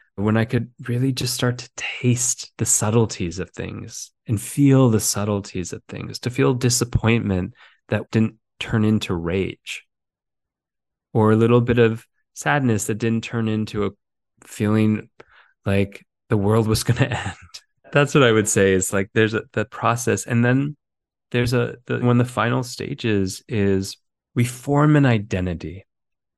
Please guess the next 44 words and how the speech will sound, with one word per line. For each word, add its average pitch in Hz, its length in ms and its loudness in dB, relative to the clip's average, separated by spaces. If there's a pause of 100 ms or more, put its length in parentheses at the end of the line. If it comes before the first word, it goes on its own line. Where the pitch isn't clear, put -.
(160)
around 104 460 4
our 95 100 4
experiences 92 920 -4
and 98 120 -4
around 98 640 0
our 95 140 -6
adaptive 90 520 -4
survival 82 520 -6
strategies. - 840 -12 (340)
I'm 104 160 0
a 107 80 2
tough - 380 -2
person 85 600 -2
because 87 340 -6
I 87 160 -2
went 95 280 -2
through 95 160 0
this 87 360 -2
and 92 80 -2
that's 98 180 0
my 95 180 0
identity. 87 460 -2
I'm 82 120 -8
a 82 60 -10
tough - 240 -2
person. - 420 -8
Or 98 300 -2 (300)
I 110 100 2
went 127 240 6
through 123 160 4
all 110 100 6
this 104 460 2
and 107 180 0
then 107 120 2
I 98 100 0
feel 101 200 -2
overwhelmed 107 580 0
by 98 120 -2
the 92 120 -4
world, 90 280 -6
so 101 100 -10
I'm 95 120 -8
a 92 80 -6
victim. - 640 -10